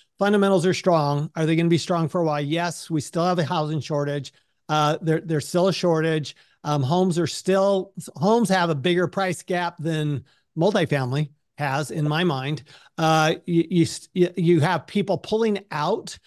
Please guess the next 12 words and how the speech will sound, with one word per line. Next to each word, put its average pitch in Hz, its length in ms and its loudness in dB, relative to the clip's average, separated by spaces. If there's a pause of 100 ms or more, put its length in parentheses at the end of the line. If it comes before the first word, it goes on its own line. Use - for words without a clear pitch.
(300)
um, 165 280 -2
because 160 360 -2
they're 165 240 -2
dropping 156 500 -2
out, 196 380 -6 (280)
right? 165 280 0
So, 165 320 2
so 175 180 -2
you 165 160 4
have 175 260 -2
less 185 300 -2
competition. 151 800 -4